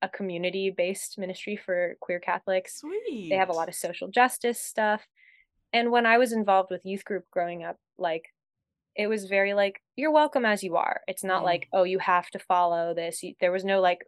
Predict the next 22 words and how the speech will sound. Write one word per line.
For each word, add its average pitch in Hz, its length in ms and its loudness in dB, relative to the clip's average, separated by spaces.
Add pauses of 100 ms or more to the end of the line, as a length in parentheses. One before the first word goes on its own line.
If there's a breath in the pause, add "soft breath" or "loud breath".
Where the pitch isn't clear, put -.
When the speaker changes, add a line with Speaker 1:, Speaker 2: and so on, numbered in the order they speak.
(120)
Speaker 1:
signing 180 440 -4
virginity 175 480 -4
pledges 175 480 -2
and 180 120 -6
that - 160 -2
sort 175 160 -4
of 175 80 -6
thing 170 280 -8
in 185 180 -6
my 170 100 2
youth 165 240 -8
group. 175 320 -6 (380 loud breath)
So - 220 0
I 220 100 6
didn't 277 180 2
grow 190 200 8
up 220 100 0
with 220 140 -4
a 175 60 -2
lot 165 220 2
of 165 60 -2
that 160 240 -2